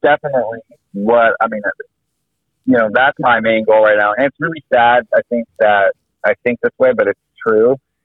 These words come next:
And it's like, I, I really would love to be able to go and, you know, at, at least call, you know, call it motivational speaking, but I hate that word. But, you know, being able to go and talk to kids and just say, "Hey, you know, this is,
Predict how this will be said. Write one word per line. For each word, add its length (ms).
And 160
it's 160
like, 180
I, 240
I 80
really 320
would 240
love 260
to 80
be 100
able 180
to 60
go 300
and, 120
you 140
know, 140
at, 100
at 80
least 200
call, 180
you 80
know, 120
call 180
it 60
motivational 560
speaking, 320
but 120
I 120
hate 160
that 180
word. 220
But, 80
you 80
know, 100
being 220
able 160
to 80
go 180
and 160
talk 220
to 60
kids 280
and 120
just 140
say, 300
"Hey, 360
you 140
know, 240
this 180
is, 140